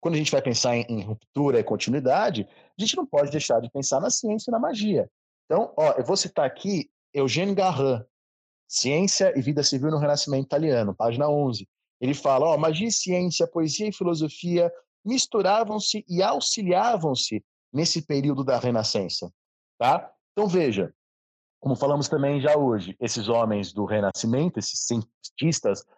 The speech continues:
ou proto-cientistas do Renascimento, eram pessoas ainda muito ligadas à magia, pessoas ainda muito ligadas a isso. Porém, o historiador Paulo Rossi, sem deixar de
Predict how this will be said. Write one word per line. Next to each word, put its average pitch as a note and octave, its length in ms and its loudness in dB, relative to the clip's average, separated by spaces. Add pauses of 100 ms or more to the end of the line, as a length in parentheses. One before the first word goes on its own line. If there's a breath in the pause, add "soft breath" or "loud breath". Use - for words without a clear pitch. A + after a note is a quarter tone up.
(180)
ou G2+ 100 -4
proto-cientistas B2 1040 0
do G2 60 -2
Renascimento, E3 580 0 (420)
eram F#4+ 120 0
pessoas G#3 320 0
ainda F#3+ 200 2
muito G3 200 0
ligadas D#3 840 0 (120)
à A#2+ 80 -2
magia, D#3+ 640 2 (340)
pessoas C3 280 0
ainda C#3+ 180 2
muito F3+ 220 0
ligadas C#3 720 2
a F#3+ 60 2
isso. - 140 -4 (160)
Porém, A3 420 0 (400)
o B3+ 60 -4
historiador D3 580 0
Paulo G#2 340 0
Rossi, B2 520 0 (520)
sem A#3 340 0
deixar C#3+ 460 2
de G#2+ 220 -4